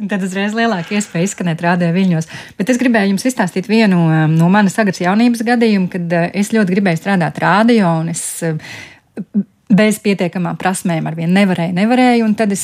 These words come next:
uzrunāju Latvijas Rādio divi toreizējo direktoru un, nu, teicu, ka es gribu ļoti strādāt, un viņš bija ļoti atsaucīgs, un saka, toreiz bija minidiska, viņš saka, "Nu labi, nu saliec playlisti, minidiskā paskatīsimies, ko tu." Un es, protams, saliku savas mīļākās dziesmas, Prāta vētru, un ko viņš tad paskatījās, un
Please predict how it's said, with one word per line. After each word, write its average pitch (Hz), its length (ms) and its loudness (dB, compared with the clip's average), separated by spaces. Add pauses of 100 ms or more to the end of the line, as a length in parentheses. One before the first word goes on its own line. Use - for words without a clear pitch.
uzrunāju 190 380 0
Latvijas 202 260 -2
Rādio 190 320 0
divi 220 160 4
toreizējo 170 560 -2
direktoru 185 540 -2
un, 180 80 -2 (100)
nu, 196 160 -2
teicu, 185 240 -8
ka 208 80 -6
es 208 80 -8
gribu 208 240 -2
ļoti 202 300 -2
strādāt, 180 560 -2
un 175 100 -2
viņš 180 140 0
bija 175 160 -4
ļoti 190 180 -2
atsaucīgs, 226 480 -4
un 226 80 -6
saka, - 160 -8 (400)
toreiz 233 320 2
bija 185 140 0
minidiska, 190 580 0
viņš 214 160 -2
saka, 233 160 -4
"Nu 277 140 4
labi, 180 260 0
nu 247 160 0
saliec 214 400 0
playlisti, 202 480 -2
minidiskā 185 480 0
paskatīsimies, - 800 -6
ko - 220 -10
tu." - 100 -16 (240)
Un 208 160 4
es, 214 80 -6
protams, 247 240 2
saliku 185 320 0
savas - 240 -6
mīļākās 214 400 2
dziesmas, 233 480 2
Prāta 233 320 0
vētru, 180 560 2
un 147 80 -10
ko 208 160 0
viņš 170 320 -8
tad - 160 -18
paskatījās, 233 800 0
un 185 240 -4